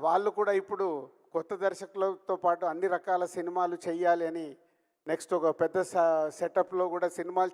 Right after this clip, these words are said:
చేయాలని వాళ్ళు డెసిషన్ తీసుకున్నారు. అలాంటి టైంలోనే అరే ఎలా కొత్త దర్శకుల్ని కానీ, కొత్త ఆర్టిస్టులను కానీ, కొత్త టెక్నీషియన్స్ కానీ, అలాగే కొత్త ప్రొడ్యూసర్ చాలామంది ఇండస్ట్రీలోకి రావాలని ఉంటుంది, వాళ్ళకు సరి అయిన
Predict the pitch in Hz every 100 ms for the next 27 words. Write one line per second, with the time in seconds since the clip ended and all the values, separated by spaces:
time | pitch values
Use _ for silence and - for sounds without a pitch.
0 | 180 175 180 180 156 170 190 175 170 -
1 | 190 175 180 175 190 165 151 196 - _
2 | _ - 175 208 226 220 214 214 214 214
3 | 214 392 - _ _ _ _ _ _ _
4 | - 180 190 180 196 185 - - _ _
5 | _ _ _ _ _ _ _ _ _ 175
6 | 170 208 202 196 208 202 196 196 185 190
7 | 202 196 175 - 185 175 175 185 - 185
8 | 180 180 190 190 175 185 - 165 - 202
9 | 190 185 160 156 170 170 156 - 151 180
10 | 185 196 175 170 - - 175 175 226 220
11 | 214 214 185 185 196 190 185 170 180 -
12 | 185 165 156 180 185 175 170 165 165 175
13 | 165 160 165 147 - _ _ - 165 180
14 | 196 196 196 147